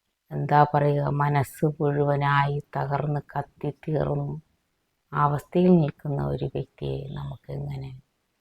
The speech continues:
നമുക്ക് അവരെ ഫലപ്രദമായി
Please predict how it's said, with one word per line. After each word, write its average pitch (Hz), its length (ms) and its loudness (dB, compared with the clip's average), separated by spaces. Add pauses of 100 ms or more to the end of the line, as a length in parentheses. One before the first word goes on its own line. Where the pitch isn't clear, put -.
(1300)
നമുക്ക് 135 600 -8 (420)
അവരെ 135 440 -6 (1000)
ഫലപ്രദമായി 151 840 6